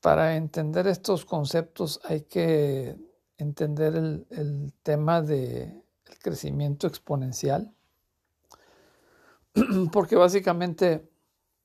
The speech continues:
tenemos tres procesos que se suman. Tenemos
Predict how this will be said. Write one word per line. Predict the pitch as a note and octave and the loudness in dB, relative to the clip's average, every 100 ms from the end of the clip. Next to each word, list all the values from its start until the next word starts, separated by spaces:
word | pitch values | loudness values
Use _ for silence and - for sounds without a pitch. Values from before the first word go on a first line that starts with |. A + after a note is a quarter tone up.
| _ _ _ _ _ | _ _ _ _ _
tenemos | E3 E3 F3 F3+ - | -4 0 0 -2 -2
tres | F3+ E3+ D#3+ | 0 0 -2
procesos | - D#3+ - F3 C3+ - - - _ _ _ _ _ _ _ _ _ _ | -2 -2 0 -4 -4 -12 -20 -20 _ _ _ _ _ _ _ _ _ _
que | - E3 | -6 -4
se | - C3 | -4 -8
suman. | - E3+ D3+ B2 - _ _ _ _ _ _ _ _ _ _ _ _ _ _ _ _ _ _ | -2 0 0 -2 -10 _ _ _ _ _ _ _ _ _ _ _ _ _ _ _ _ _ _
Tenemos | G3 E3 F3 F3+ F3 D3 | 0 2 2 2 0 -2